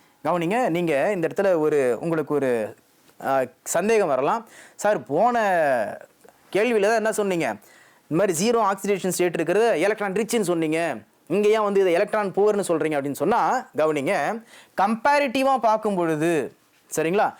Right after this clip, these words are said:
இங்க நமக்கு எஃப் இ டூ மைனஸ் இருக்குது, சி ஓ மைனஸ் இருக்குது. அப்ப இவங்கெல்லாம் யாருன்னா highly electron rich. அப்ப இவங்கெல்லாம் highly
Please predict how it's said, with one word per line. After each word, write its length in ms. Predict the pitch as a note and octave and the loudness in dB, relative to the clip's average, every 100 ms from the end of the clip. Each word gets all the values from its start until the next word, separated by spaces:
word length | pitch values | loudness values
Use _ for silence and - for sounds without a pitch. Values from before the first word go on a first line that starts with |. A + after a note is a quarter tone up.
| - - | -18 -6
இங்க 200 | E3 F#3+ | -4 -2
நமக்கு 340 | F3 E3 E3 | -2 -2 -2
எஃப் 200 | D#3+ - | -2 -2
இ 160 | A#3 - | -4 -2
டூ 260 | C#4+ D#4+ C4+ | -2 0 0
மைனஸ் 260 | A#3 F#3+ E3 | 0 -2 -2
இருக்குது, 380 | C#3+ D3 G3 A#3 - - | -2 0 0 -2 -6 -10
சி 280 | - A#3+ D4 | -4 0 2
ஓ 160 | D4 | 2
மைனஸ் 380 | A#3+ G3+ G3 E3+ | 2 0 -2 -2
இருக்குது. 480 | D3 B2 C3+ G3+ G#3 - - | -2 -2 2 0 -2 -12 -6
அப்ப 260 | C#3 D#3+ | -4 -2
இவங்கெல்லாம் 560 | D3+ A3 D#4 D4+ C#4+ B3 | 0 2 2 2 2 2
யாருன்னா 460 | G#3 G#3 B3 F3+ G3 - | 0 0 2 2 0 0
highly 340 | A#3 D#4+ E4 D4+ | 0 2 2 2
electron 440 | C#4+ C4+ C#4 B3 | 0 -2 -2 -2
rich. 280 | A#3 - - _ _ _ _ - - | -4 -4 -6 _ _ _ _ -20 -8
அப்ப 180 | C#3+ | -2
இவங்கெல்லாம் 500 | F#3 C4 D#4 D#4 C#4+ | 2 2 2 2 2
highly 260 | G#3 C4+ | 2 2